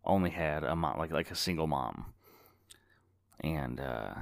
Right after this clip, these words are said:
like, these moms were abandoned by their husbands, and so, uh, they have programs in place that help kids in that situation, because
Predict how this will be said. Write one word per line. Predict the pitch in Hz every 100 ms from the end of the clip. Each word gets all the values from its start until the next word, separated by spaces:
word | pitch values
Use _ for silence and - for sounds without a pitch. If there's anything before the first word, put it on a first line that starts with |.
| -
like, | - 76
these | 78 78
moms | 78 76 78 78
were | 69 69
abandoned | 73 76 78 76 71 80
by | 71 71
their | 78 76
husbands, | 69 - 78 78 78 76 - - - - - -
and | 69 73 64 65 - - - - -
so, | - - 78 71 69 69 71 - - _ _ _ _ - -
uh, | 57 -
they | 67 92
have | 82 82 -
programs | - 73 73 78 80 -
in |
place | 73 - 73 -
that | -
help | - - 85 -
kids | - 95 73 69
in | 55 78
that | 71 73 - -
situation, | - 82 - 85 107 73 73
because | 76 82 78 76 -